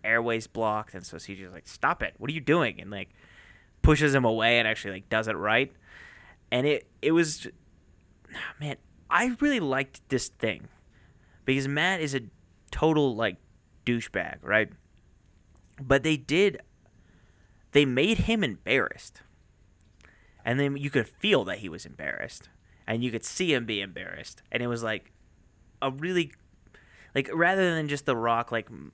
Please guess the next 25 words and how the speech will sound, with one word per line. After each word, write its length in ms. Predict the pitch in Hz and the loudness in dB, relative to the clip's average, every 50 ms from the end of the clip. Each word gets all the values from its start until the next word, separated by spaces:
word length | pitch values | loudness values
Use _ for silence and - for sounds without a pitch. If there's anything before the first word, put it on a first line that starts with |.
| _ - | _ -12
machoing 640 | 117 113 113 104 113 123 - - 127 120 117 113 | -8 -4 -2 -2 -2 -2 -2 -4 -4 -4 -4 -6
his 180 | 120 107 - - | -8 -10 -6 -4
way 160 | 113 110 101 | -4 -4 -4
through, 400 | 104 - - 107 107 110 117 120 - - - - - - | -4 -6 -6 -4 -2 -2 -2 -4 -8 -14 -20 -20 -8 -4
like, 100 | 120 120 | -4 -4
he's 300 | - - - 151 135 123 | -4 -4 -4 -2 -2 -2
an 80 | 117 101 | -2 -2
idiot. 480 | 117 135 - - - - - - - - _ _ _ - - - - - - | -2 -2 -4 -6 -12 -18 -20 -20 -20 -20 _ _ _ -20 -20 -20 -20 -8 -2
And 100 | 127 131 | 2 4
I 100 | 147 160 | 4 6
thought 60 | 170 175 | 6 6
that 120 | 165 156 | 4 4
was, 100 | 147 147 | 4 2
like, 120 | 147 135 | 0 -4
a 20 | 127 | -6
fun 300 | - - 135 131 123 117 | -6 -4 -2 -2 -2 -4
choice 320 | - - 127 120 117 - | -6 -4 -2 -2 -2 -4
for 100 | - - | -6 -8
the 80 | 104 107 | -10 -8
character, 400 | - - 113 104 107 107 - 98 | -4 -2 -2 -2 -2 -4 -6 -10
is 80 | 98 - | -10 -8
that, 200 | - 101 90 67 | -8 -8 -8 -8
like, 260 | - - - - - _ _ _ _ _ _ _ _ - - | -8 -10 -12 -14 -20 _ _ _ _ _ _ _ _ -18 -8
he's 300 | - 147 147 139 123 107 | -4 -2 -2 -2 -4 -4
dumb. 380 | - 117 117 127 117 - - | -2 0 0 0 -2 -4 -10